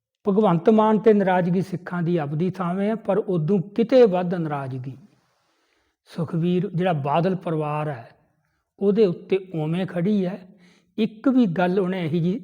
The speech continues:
ਅੱਜ ਤੱਕ ਨਹੀਂ ਕੀਤੀ ਅਜੇ ਤੱਕ, ਜਿਹਦੇ ਨਾਲ ਉਹ ਨਾਰਾਜ਼ਗੀ ਦੂਰ ਹੋ ਸਕਦੀ ਹੋਵੇ। ਸਗੋਂ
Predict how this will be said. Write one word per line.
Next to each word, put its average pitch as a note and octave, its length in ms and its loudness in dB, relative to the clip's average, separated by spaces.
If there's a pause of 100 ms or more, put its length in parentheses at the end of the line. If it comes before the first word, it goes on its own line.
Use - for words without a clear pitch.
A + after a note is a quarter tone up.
(100)
ਅੱਜ F#3+ 160 2
ਤੱਕ F3 280 -6
ਨਹੀਂ E3+ 280 -2
ਕੀਤੀ E3 420 -4
ਅਜੇ D3 160 -4
ਤੱਕ, - 420 -12 (760)
ਜਿਹਦੇ G3+ 280 2
ਨਾਲ F3 220 0
ਉਹ F#3+ 100 0
ਨਾਰਾਜ਼ਗੀ D3+ 500 -2
ਦੂਰ D#3 260 -4
ਹੋ C#3 160 -6
ਸਕਦੀ C3 440 -12
ਹੋਵੇ। D3 280 -8
ਸਗੋਂ F3+ 440 -2